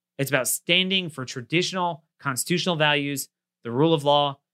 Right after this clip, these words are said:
sovereignty, security, the civil so-, society, true free markets, when properly understood, which we'll hopefully get into a little bit more next,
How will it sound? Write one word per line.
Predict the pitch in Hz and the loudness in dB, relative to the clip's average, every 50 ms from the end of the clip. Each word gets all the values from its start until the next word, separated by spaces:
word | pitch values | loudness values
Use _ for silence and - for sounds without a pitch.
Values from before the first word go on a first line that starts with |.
| _ _ _ | _ _ _
sovereignty, | - - - 160 156 151 160 156 156 160 151 | -4 0 2 2 2 2 -2 -4 -4 -6 -6
security, | 156 - 117 - 151 151 151 147 151 147 | -6 -10 -10 -6 -2 -2 -2 -2 -2 -6
the | 123 | -6
civil | 117 - 147 151 151 | -4 -4 -4 -4 -2
so-, | - 165 147 147 151 | -4 -4 -6 -8 -10
society, | - - - - - - 156 143 156 143 143 143 139 139 135 131 _ _ _ _ _ _ _ _ _ _ _ _ _ _ | -10 -12 -10 -8 -6 -6 -2 0 2 4 4 4 2 0 -4 -6 _ _ _ _ _ _ _ _ _ _ _ _ _ _
true | - - - 196 190 | -4 2 4 4 4
free | 151 - 180 175 | 4 2 0 2
markets, | 156 151 151 151 151 - 160 151 147 - - - - _ _ _ _ _ _ _ _ _ _ _ _ _ _ _ _ | 4 4 4 4 4 2 -2 -2 -2 -4 -8 -10 -10 _ _ _ _ _ _ _ _ _ _ _ _ _ _ _ _
when | - 127 127 | -8 -8 -4
properly | - 165 160 156 151 151 147 147 143 | 0 0 0 2 2 2 2 2 2
understood, | 139 135 135 123 - - 151 147 | 2 0 -4 -6 -2 -2 0 0
which | 143 131 120 - | 0 -2 -6 -6
we'll | 127 123 120 117 117 _ _ _ | -6 -6 -6 -6 -8 _ _ _
hopefully | _ 147 147 123 139 135 | _ -2 -2 0 0 0
get | 127 139 139 139 | 2 2 0 0
into | 139 131 143 | 0 -4 -6
a | 139 | -6
little | 127 131 127 | -4 -4 -6
bit | 131 131 131 | -6 -6 -6
more | 127 127 | -6 -2
next, | 127 135 135 131 - - | 0 0 0 0 -4 -10